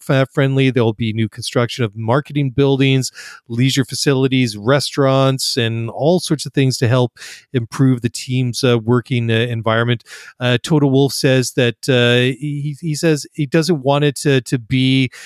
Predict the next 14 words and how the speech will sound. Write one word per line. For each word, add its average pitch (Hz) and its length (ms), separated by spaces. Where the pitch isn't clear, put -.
just 147 380
the 131 80
best 131 340
factory 131 600
in 117 100
Formula 127 400
One, 123 320
but 117 180
this - 180
is 120 100
something 131 400
that 117 140
they 123 80
want 117 440